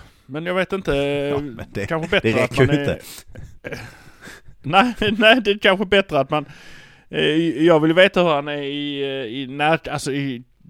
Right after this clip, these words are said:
Speaker 1: kampspelet, om han, om man kan, om man kan gå in i en kamp med honom där det ser ut som han har full kontroll, men ändå att han tappar bollen varje gång och det blir farligt.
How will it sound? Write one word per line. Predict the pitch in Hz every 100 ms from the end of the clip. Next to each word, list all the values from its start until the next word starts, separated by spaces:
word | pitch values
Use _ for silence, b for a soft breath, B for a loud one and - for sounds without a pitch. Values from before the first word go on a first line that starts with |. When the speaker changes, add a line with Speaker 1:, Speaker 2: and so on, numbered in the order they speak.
| -
Speaker 1:
kampspelet, | 160 151 156 - - 131 107 107 113
om | 123 117
han, | 123 123 92 104
om | 90 135
man | 143 139
kan, | 147 139 135 -
om | - 185
man | 196
kan | 208
gå | 202
in | 226 165
i |
en | 165
kamp | - 214 151 127
med | 139
honom | 131 131
där | 131
det | 131
ser | 160 147
ut | 123
som | 123
han | 120
har | 120
full | - 143
kontroll, | 113 117 131 117
men | 120
ändå | 139 117 123 113
att | 87 120
han | 117
tappar | 123 117
bollen | 131 202 90 113
varje | 139 123
gång | 131 76 -
och | 123 117
det |
blir | 110 110
farligt. | 123 135 127 -